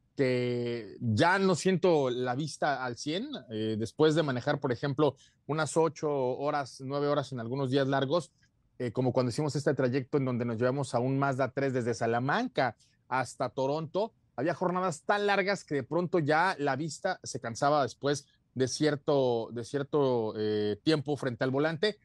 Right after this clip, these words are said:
Inclusive cuando cambia la, la luz, me pasó hoy, todo el día estuvo nublado y sentí que, eh,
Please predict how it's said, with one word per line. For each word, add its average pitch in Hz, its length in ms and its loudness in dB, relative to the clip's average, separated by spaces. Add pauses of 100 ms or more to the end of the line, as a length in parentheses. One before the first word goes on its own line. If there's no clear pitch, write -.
(140)
Inclusive 156 560 2
cuando 143 320 -2
cambia 170 340 0
la, 120 320 -2 (160)
la 117 640 0
luz, 196 380 0 (240)
me 143 100 -2
pasó 147 340 0
hoy, 196 380 0
todo 233 180 0
el 226 100 -2
día 214 100 -4
estuvo 214 260 -8
nublado 180 540 -2 (280)
y 139 100 -6
sentí 156 380 0
que, 139 520 2 (180)
eh, 120 300 -2